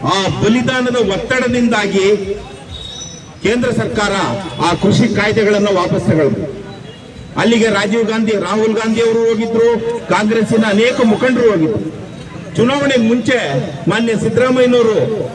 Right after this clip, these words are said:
ದೇವನಹಳ್ಳಿ ನಡೆದಂತ ಭೂ ಹೋರಾಟಕ್ಕೆ ಏನ್ ಮೂರು ವರ್ಷ ಚಿಲ್ಲರೆ ನಿರಂತರವಾದ ಒಂದು ಹೋರಾಟ ಮಾಡ್ತಕ್ಕಂಥದ್ದು ಅಂದ್ರೆ ಅಷ್ಟೊಂದು, ಓ, ಇದಲ್ಲ, ಬಹಳ ತ್ರಾಸದಾಯಕವಾದ ವಿಚಾರ. ಮೂರುವರೆ ವರ್ಷ ನಡೆದಂತ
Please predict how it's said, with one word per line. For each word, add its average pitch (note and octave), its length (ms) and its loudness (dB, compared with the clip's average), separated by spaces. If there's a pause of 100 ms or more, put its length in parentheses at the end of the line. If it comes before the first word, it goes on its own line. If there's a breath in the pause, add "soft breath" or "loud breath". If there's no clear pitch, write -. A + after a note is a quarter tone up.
ದೇವನಹಳ್ಳಿ A#3+ 420 2
ನಡೆದಂತ A3 460 2 (640)
ಭೂ A3 80 2
ಹೋರಾಟಕ್ಕೆ A#3 1000 0 (360)
ಏನ್ C4 180 0
ಮೂರು A#3+ 260 0
ವರ್ಷ A#3+ 200 2
ಚಿಲ್ಲರೆ A#3+ 400 2
ನಿರಂತರವಾದ A#3+ 760 2
ಒಂದು A#3 240 0
ಹೋರಾಟ A3+ 340 0
ಮಾಡ್ತಕ್ಕಂಥದ್ದು A3 720 0
ಅಂದ್ರೆ A3 240 4 (540)
ಅಷ್ಟೊಂದು, A3+ 420 2 (680)
ಓ, - 20 4 (680)
ಇದಲ್ಲ, A3 280 4 (400)
ಬಹಳ B3+ 260 2 (680)
ತ್ರಾಸದಾಯಕವಾದ A#3+ 800 2
ವಿಚಾರ. G3+ 340 2 (640)
ಮೂರುವರೆ B3+ 500 4
ವರ್ಷ A3+ 160 2
ನಡೆದಂತ A3 500 0